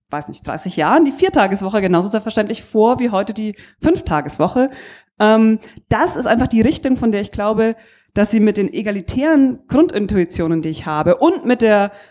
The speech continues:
eben mit der Überzeugung, dass bestimmte Arten von Arbeit einfach auch weiterhin werden erledigt werden müssen und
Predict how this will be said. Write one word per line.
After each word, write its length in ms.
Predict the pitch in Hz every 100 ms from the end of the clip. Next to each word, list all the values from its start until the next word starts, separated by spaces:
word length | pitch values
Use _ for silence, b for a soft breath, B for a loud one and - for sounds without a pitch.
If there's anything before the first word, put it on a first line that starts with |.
| B _ -
eben 200 | 202 208
mit 100 | 208
der 80 |
Überzeugung, 460 | 180 196 226 208 214
dass 120 | 196
bestimmte 720 | 208 - 254 302 277 196 -
Arten 360 | 175 180 - 269
von 120 | 220
Arbeit 400 | - 185 202 -
einfach 300 | - 190 233
auch 180 | - -
weiterhin 420 | 160 180 202 202
werden 200 | 175 196
erledigt 360 | 208 247 330 -
werden 180 | 160 170
müssen 240 | 190 -
und 200 | 233 196